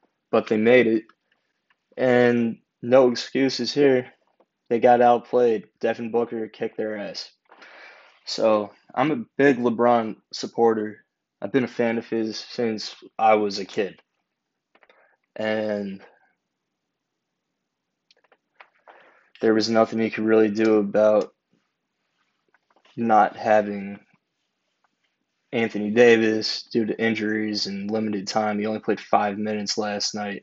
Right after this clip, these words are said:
had no field goal attempts, no points.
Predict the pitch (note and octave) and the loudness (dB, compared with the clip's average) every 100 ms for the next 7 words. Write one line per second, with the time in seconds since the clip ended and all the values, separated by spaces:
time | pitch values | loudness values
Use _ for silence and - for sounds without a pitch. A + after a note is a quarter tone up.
0 | - G#2 - - _ _ _ _ _ _ | -6 -6 -6 -16 _ _ _ _ _ _
1 | _ _ _ _ _ _ A#2 A#2 G#2 - | _ _ _ _ _ _ 0 4 4 2
2 | G#2 F#2+ - A2 G#2 G2+ G2+ F#2+ - _ | -4 -4 -8 -4 -4 -4 -8 -14 -18 _
3 | _ - - F#2 - - - - - _ | _ -16 -4 -4 -4 -12 -16 -18 -20 _
4 | _ _ _ - A2 F#2+ F2 B1 - - | _ _ _ -2 0 0 -2 -8 -10 -14